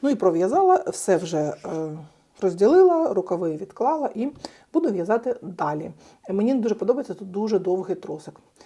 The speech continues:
Е, на жаль, мій найзручніший, він зайнятий на попередньому кардигані, який я відклала,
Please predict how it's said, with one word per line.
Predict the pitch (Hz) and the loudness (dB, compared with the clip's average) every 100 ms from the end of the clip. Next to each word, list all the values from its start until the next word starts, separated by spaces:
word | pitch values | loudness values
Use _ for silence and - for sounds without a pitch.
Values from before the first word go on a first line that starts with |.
| - - - | -20 -20 -12
Е, | 151 156 | -4 -4
на | 180 190 | -4 0
жаль, | 208 196 | 0 0
мій | 196 202 190 - | -2 -4 -4 -8
найзручніший, | 185 180 185 202 240 320 320 - 311 185 | -6 -4 -6 -6 -6 -6 -6 -4 -4 -2
він | 214 196 | -4 -4
зайнятий | - 180 180 175 165 165 | -2 -2 -2 -4 -4 -6
на | 170 165 180 - - | -4 -4 -4 -8 -12
попередньому | - 196 175 175 - | -8 0 0 0 -6
кардигані, | 247 - 175 170 170 | -8 -8 -8 -10 -10
який | 170 - 185 | -12 -8 -6
я | 170 | -6
відклала, | 160 - 170 160 | -8 -8 -6 -6